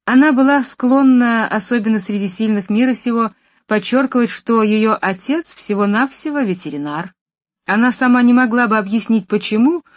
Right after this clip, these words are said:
но чувствовала, что ставит их этим на место.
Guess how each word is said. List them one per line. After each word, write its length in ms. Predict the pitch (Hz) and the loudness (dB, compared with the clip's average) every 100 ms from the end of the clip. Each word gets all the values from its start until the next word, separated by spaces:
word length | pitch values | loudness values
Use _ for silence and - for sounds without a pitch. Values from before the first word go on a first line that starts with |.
| _ - | _ -8
но 180 | 196 226 | 0 0
чувствовала, 500 | 185 302 330 277 277 | 0 -2 -2 -2 -2
что 260 | 226 - 190 | -2 -2 -4
ставит 600 | - - 226 285 302 330 | -4 -4 0 0 -2 -4
их 180 | 302 | -4
этим 420 | - 190 185 240 254 | -4 -4 -2 0 2
на 120 | 269 | 2
место. 520 | 160 143 - - 147 | 0 -4 -10 -16 -16